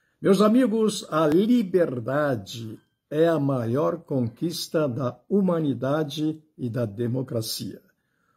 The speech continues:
O direito de ir e vir, de trabalhar, direito de escolha, de opinião, são os pressupostos básicos dos países livres e democráticos. Por isso,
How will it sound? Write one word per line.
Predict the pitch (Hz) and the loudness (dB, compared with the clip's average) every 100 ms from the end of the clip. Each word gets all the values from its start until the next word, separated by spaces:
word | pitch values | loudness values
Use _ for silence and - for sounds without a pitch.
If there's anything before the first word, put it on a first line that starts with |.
| _ _ | _ _
O | - 165 | 2 4
direito | 160 226 247 247 240 | 6 4 4 2 0
de | 180 214 | 2 2
ir | 196 214 233 | 4 4 4
e | 220 175 | 4 0
vir, | 110 196 214 151 - | 0 0 0 -4 -6
de | - | -8
trabalhar, | 135 196 196 143 131 185 | -4 -2 0 0 2 0
direito | 156 165 202 202 196 | 0 0 0 0 -2
de | 165 | -2
escolha, | 131 - - - 156 175 160 120 | -2 -2 -10 -2 2 2 2 0
de | 113 143 | -2 -4
opinião, | 156 165 143 117 143 175 131 - _ _ _ | -2 -4 0 0 0 0 -2 -6 _ _ _
são | - - 185 208 | -10 0 2 4
os | 190 - | 0 -4
pressupostos | - 185 185 196 - 151 156 156 160 139 | -4 -4 0 -2 0 2 2 0 -6 -6
básicos | 120 123 143 185 147 151 180 185 180 180 - | -8 -2 0 0 0 -4 -4 -4 -4 -4 -4
dos | 139 139 | -4 -4
países | - 135 147 151 139 131 - | -4 0 0 0 -2 -4 -2
livres | 127 160 185 160 170 165 127 | 0 0 0 -2 -2 -2 -2
e | 135 | -2
democráticos. | 117 131 131 135 135 131 127 - _ 127 | -2 -6 -2 -4 -4 -10 -12 -14 _ -20
Por | - 247 | -6 0
isso, | 233 190 127 107 | 2 0 -4 -8